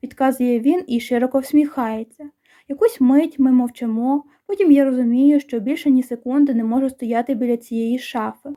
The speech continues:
Виштовхавши Бена на середину кімнати, кажу: "Зараз уже майже четверта година.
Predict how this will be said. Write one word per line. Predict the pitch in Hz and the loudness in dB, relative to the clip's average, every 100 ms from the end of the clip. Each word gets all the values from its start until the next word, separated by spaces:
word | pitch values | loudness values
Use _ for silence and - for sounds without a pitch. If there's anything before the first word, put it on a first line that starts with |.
| _ | _
Виштовхавши | 240 339 370 311 277 254 254 | -4 -4 -2 -2 -2 -2 -4
Бена | 226 240 285 | 0 4 6
на | 277 | 4
середину | 254 247 247 262 262 | 2 -2 0 2 0
кімнати, | 262 240 240 262 277 | 0 -2 0 -2 -6
кажу: | 269 294 269 240 220 _ _ _ _ | -4 -2 -2 -4 -6 _ _ _ _
"Зараз | 240 247 277 330 - | -6 2 2 2 -2
уже | 254 254 | -4 0
майже | 233 240 262 | 2 2 0
четверта | 269 254 247 247 247 | -2 -6 -2 -2 -2
година. | 277 294 226 240 220 | -2 0 0 0 -2